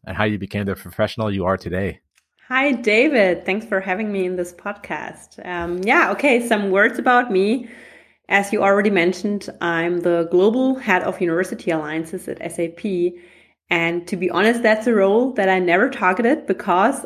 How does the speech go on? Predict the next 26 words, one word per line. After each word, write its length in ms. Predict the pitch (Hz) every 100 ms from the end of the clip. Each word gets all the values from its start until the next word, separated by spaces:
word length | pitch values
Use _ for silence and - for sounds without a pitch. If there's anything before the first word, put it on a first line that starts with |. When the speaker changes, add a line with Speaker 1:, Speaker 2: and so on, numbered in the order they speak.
| -
Speaker 2:
I 180 | 170 190
studied 480 | 196 180 180 196 -
aerospace 680 | 185 269 285 - 160 160
engineering. 840 | 160 170 160 165 165 160 156 156 - - - - -
But 140 | 208
I 80 | 240
have 380 | 349 330 277 277
to 100 | 262
say, 300 | - 175 175
it's 320 | 175 - -
my 140 | 208 202
dream 280 | 175 160
job. 300 | 156 58 - _ _ _ - - - _ -
And 160 | 190
yeah, 180 | 269 208
I 120 | 170 185
studied 540 | - - 214 254 269 - -
aerospace 540 | 190 226 240 233 220
engineering 500 | 226 202 208 202 202
at 140 | 185 -
R 160 | 170
W 280 | 180 180 175
T 200 | 170 185
H 160 | 170 -
Aachen, 640 | - 175 - 226 233 233 -
well, 440 | 254 240 240 240